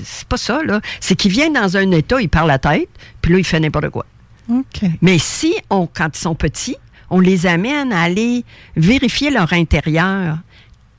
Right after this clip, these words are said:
Speaker 1: Qu'est-ce que, qu'est-ce que tu peux faire quand tu vois cette émotion-là indésirable ? Ça peut être la jalousie. Moi, j'étais jalouse de mon frère, quatre ans plus vieux que moi.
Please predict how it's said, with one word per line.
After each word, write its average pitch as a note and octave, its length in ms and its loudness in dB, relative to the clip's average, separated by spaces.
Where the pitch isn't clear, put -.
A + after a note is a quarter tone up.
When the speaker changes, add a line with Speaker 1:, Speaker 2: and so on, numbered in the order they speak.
Speaker 1:
Qu'est-ce - 280 -2
que, - 140 -2
qu'est-ce D4 220 -2
que - 80 0
tu - 180 -2
peux E3 140 2
faire A#3 320 0
quand D#3+ 140 0
tu - 180 -8
vois A3+ 140 0
cette - 320 -4
émotion-là F#3+ 760 2
indésirable ? E3 1000 0
Ça G3+ 120 -2
peut D4+ 120 0
être G#4 180 2
la E3 140 4
jalousie. D#3 560 2
Moi, B4+ 100 0
j'étais - 160 0
jalouse F#3 380 0
de F3 80 2
mon D3 180 0
frère, F#3+ 480 -2
quatre - 260 0
ans F3+ 60 4
plus E3+ 180 0
vieux C#3+ 200 2
que - 100 -2
moi. D3+ 220 0